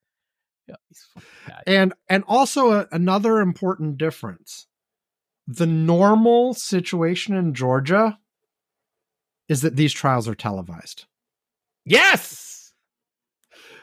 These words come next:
Speaker 2: So, i-, i-, in New York, they don't televise the tries-, the,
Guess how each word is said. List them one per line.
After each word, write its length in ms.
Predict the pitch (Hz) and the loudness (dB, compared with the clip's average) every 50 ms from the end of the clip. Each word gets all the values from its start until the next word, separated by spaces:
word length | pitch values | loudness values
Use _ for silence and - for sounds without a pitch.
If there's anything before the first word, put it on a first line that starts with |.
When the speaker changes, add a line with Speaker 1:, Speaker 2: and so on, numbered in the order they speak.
| _ _ - | _ _ -14
Speaker 2:
So, 640 | - - 226 220 202 196 185 180 175 170 165 165 156 - _ _ _ _ _ - | -6 0 4 4 6 6 6 4 4 2 2 0 -2 -6 _ _ _ _ _ -2
i-, 60 | 185 | -2
i-, 60 | 185 | -2
in 420 | 180 175 185 190 190 190 190 185 | 0 0 -2 2 2 2 4 4
New 60 | 190 202 | 4 4
York, 340 | 196 202 214 226 226 220 | 4 6 6 6 4 4
they 100 | 214 208 | 0 -2
don't 220 | 185 202 208 - - | -2 -2 -2 -2 -2
televise 500 | - 190 190 185 175 185 185 180 170 - | -2 -2 -2 -2 0 0 -2 -2 -2 -6
the 80 | 190 | -10
tries-, 420 | 170 - 180 170 165 170 160 151 160 - _ _ _ _ _ 156 - _ - - - - | -10 -4 -2 -2 0 -2 -2 -4 -8 -12 _ _ _ _ _ -20 -20 _ -20 -20 -16 -12
the, 120 | 135 165 | -10 -10